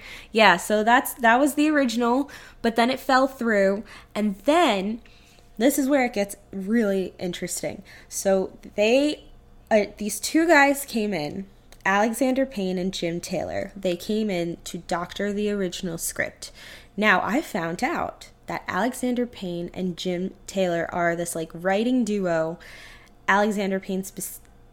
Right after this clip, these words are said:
particularly, they're acclaimed screenwriters and directors, and they have literally won Oscars, and they've been nominated for Oscars,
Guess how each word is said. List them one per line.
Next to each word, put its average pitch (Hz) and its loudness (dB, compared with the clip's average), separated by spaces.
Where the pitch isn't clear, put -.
particularly, 180 0
they're 214 -2
acclaimed 277 0
screenwriters - -2
and 220 0
directors, - -4
and 226 4
they 247 4
have 285 6
literally 277 4
won 240 0
Oscars, - 0
and 220 0
they've 214 0
been 233 2
nominated 214 0
for - -6
Oscars, - -4